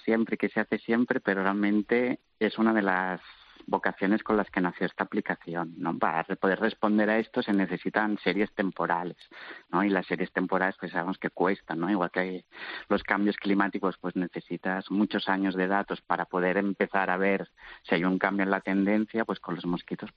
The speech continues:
pasa un poquito igual, ¿no? Y s-, son animales que son muy pequeñitos, cuesta muchísimo de estudiar porque están en todas partes y cuesta mucho atraparlos, y con lo cual los ciudadanos nos pueden ayudar mucho, ¿no? Pero entonces responder a si hay más,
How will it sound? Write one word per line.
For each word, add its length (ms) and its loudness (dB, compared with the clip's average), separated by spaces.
pasa 260 -2
un 80 -2
poquito 340 -8
igual, 360 -8
¿no? 240 -4
Y 240 -4
s-, 100 -16
son 180 0
animales 460 2
que 100 -12
son 120 -4
muy 120 2
pequeñitos, 720 -2
cuesta 280 -4
muchísimo 540 0
de 80 -6
estudiar 500 -2
porque 180 -8
están 220 -4
en 140 -2
todas 260 -2
partes 440 -6
y 120 -4
cuesta 320 -4
mucho 240 -2
atraparlos, 720 -4
y 80 2
con 180 -2
lo 120 0
cual 200 0
los 160 -2
ciudadanos 520 2
nos 180 2
pueden 260 2
ayudar 380 2
mucho, 320 0
¿no? 100 0
Pero 240 0
entonces 400 -2
responder 640 0
a 60 0
si 160 -6
hay 160 2
más, 320 0